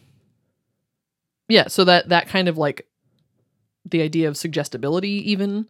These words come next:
is why, like, in a court of law, it can be, a question could be objected to if it's thought of as leading.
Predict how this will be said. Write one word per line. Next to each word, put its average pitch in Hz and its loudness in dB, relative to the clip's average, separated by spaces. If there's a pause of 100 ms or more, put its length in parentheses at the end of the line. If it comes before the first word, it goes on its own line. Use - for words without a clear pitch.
(320)
is 156 -2
why, 147 -2
like, 143 -6
in 143 -10
a 139 -12
court 151 -6
of 139 -14
law, 131 -4 (380)
it 160 -6
can 147 -8
be, 135 -10 (320)
a - -10
question 156 -4
could 151 -12
be 143 -4
objected 139 -8
to 156 -8
if 147 -8
it's 127 -14
thought 135 -8
of 135 -12
as 117 -12
leading. 151 -10